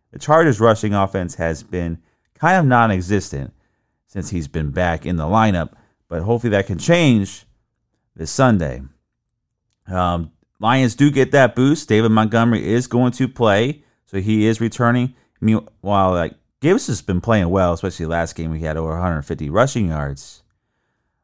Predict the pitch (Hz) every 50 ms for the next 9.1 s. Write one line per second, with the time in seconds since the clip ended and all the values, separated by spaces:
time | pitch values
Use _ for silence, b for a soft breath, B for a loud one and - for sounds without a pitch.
0 | _ _ - 55 58 57 58 60 58 60 - - - 76 71 - - 71 67 82
1 | 104 120 95 82 76 71 - - 73 69 69 67 - _ _ _ _ _ _ _
2 | _ _ _ _ _ _ _ - _ - 127 117 117 123 113 98 - - 113 117
3 | 127 127 127 117 117 117 113 117 117 117 113 113 104 92 98 104 117 139 147 160
4 | 160 170 170 - - - - - _ _ _ _ _ _ _ _ _ _ _ _
5 | _ _ _ _ _ _ _ 104 107 104 101 104 104 98 80 104 113 110 120 127
6 | 120 123 123 123 113 92 - - _ _ _ _ _ _ _ _ _ _ _ 113
7 | 120 139 139 131 - 147 127 139 - 147 143 139 135 - 143 135 131 123 113 -
8 | - 139 127 131 123 117 107 98 98 101 107 - 196 220 247 220 196 185 175 165
9 | 156 147